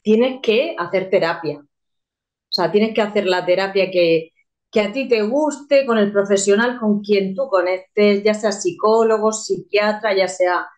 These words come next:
algún tipo de, como por ejemplo yo, de coach, de, de acompañamiento, algún taller, algún, algún seguimiento de algún tipo, inteligencia emocional,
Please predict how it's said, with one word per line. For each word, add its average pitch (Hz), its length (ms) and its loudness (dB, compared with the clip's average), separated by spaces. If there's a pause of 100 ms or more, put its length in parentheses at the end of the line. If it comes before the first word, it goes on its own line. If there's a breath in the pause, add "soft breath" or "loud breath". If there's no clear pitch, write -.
(300)
algún 208 400 4
tipo 202 320 4
de, 190 220 2
como 185 300 0
por 180 100 4
ejemplo 185 340 2
yo, 196 180 4
de 175 200 2
coach, 233 480 2 (160)
de, 180 240 4
de 185 60 -2
acompañamiento, 180 1300 0 (320 loud breath)
algún 190 400 2
taller, 196 680 2
algún, 202 640 4
algún 196 300 2
seguimiento 185 600 0
de 170 60 4
algún 165 280 -4
tipo, 196 320 2
inteligencia 180 520 0
emocional, 175 500 -2